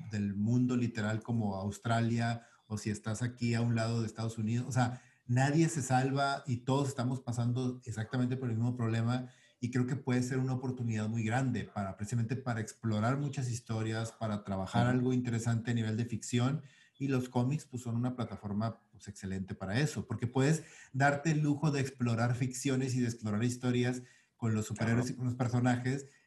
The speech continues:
Speaker 1: que incluso pueden dar el origen a muchos otros héroes y a muchas otras historias.
Speaker 2: O puedes jugar con la historia alternativa, como Watchmen, ¿no? Y a lo mejor
Speaker 1: Exacto.
Speaker 2: esto es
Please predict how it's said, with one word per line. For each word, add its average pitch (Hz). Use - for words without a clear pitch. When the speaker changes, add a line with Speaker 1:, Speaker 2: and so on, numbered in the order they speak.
Speaker 1:
que 123
incluso 135
pueden 160
dar 143
el 147
origen 120
a 101
muchos 110
otros 127
héroes 117
y 113
a -
muchas 101
otras 107
historias. 101
Speaker 2:
O -
puedes 127
jugar 123
con 127
la 113
historia 113
alternativa, 117
como 90
Watchmen, 98
¿no? 156
Y 104
a 101
lo 101
mejor 101
Speaker 1:
Exacto. 110
Speaker 2:
esto 104
es -